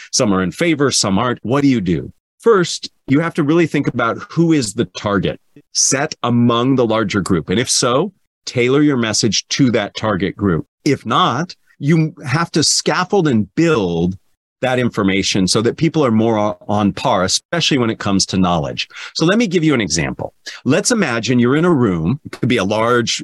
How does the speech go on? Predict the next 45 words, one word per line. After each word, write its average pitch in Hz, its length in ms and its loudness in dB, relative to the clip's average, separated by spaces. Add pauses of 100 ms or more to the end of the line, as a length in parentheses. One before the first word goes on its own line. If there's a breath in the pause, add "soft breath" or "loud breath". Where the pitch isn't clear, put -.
audience, 120 420 0
a 107 60 0
smaller 101 440 0
audience, 92 380 0 (360 loud breath)
and 143 180 -2
you 151 100 4
know 175 280 2
some 180 340 0
people 180 360 0
know 143 200 2
a 127 40 2
lot 104 240 0
and 101 120 0
some 95 220 0
know 85 140 2
a 78 80 0
little. 71 300 -4 (420 loud breath)
Here's 180 260 0
what 214 140 0
we 165 100 2
know 135 180 2
from 107 240 0
research. - 480 -2 (120)
First, 170 420 0
you 123 180 2
should 139 220 2
acknowledge 101 680 0
that. - 420 -8
So - 180 -2
when 127 140 2
you 127 80 0
start, 185 340 0
you 120 60 -6
say, 127 200 0
"In 165 220 2
this 202 220 0
room, 123 420 2
we 143 120 2
have 127 160 -2
some 143 260 0
people 143 280 0
who 120 100 2
know 101 180 2
a - 20 2
lot 107 320 0